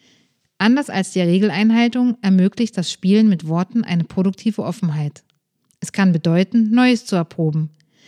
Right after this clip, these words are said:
Bedeutungen zu verschieben oder eigene Regeln zu entwickeln. Sprache erscheint damit nicht als ein starres System.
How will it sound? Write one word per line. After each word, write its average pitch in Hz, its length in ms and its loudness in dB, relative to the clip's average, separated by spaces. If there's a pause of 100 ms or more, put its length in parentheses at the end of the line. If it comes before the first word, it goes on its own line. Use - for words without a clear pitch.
(220)
Bedeutungen 220 560 2
zu 220 100 -4
verschieben 214 640 0 (120)
oder 185 220 2
eigene 170 320 2
Regeln 185 360 2
zu - 100 -6
entwickeln. 156 640 -2 (800)
Sprache 240 560 -2
erscheint 190 400 0
damit 214 380 0
nicht 240 200 0
als 220 200 -4
ein 220 160 -2
starres 170 380 -4
System. 151 520 -6